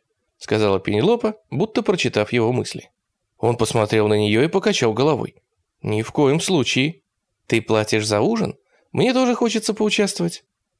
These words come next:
Она открыла сумочку, вынула три бумажки по одному доллару и положила на стол. «Три доллара». У него отлегло от сердца.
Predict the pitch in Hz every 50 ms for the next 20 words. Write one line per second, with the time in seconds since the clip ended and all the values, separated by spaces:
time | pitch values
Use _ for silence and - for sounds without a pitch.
0 | _ _ - 113 127 233 269 240 - - - 104 95 85 - - - 226 240 226
1 | 214 - - - 156 143 123 175 220 208 160 127 120 120 113 - 117 113 104 110
2 | 110 113 110 110 - - 98 - 107 107 104 104 110 101 98 90 85 - 196 233
3 | 226 220 226 220 214 220 - - - _ _ - - 233 233 285 277 269 254 196
4 | 143 123 117 123 139 165 170 - - - - - - _ _ _ _ _ _ _
5 | _ _ _ _ _ _ - 110 127 185 226 196 165 - 98 - - 98 - -
6 | - - _ _ _ _ _ _ _ _ - - 110 113 113 113 120 180 240 269
7 | 131 - - 135 131 104 95 127 156 160 151 147 - - - 101 - - - -
8 | -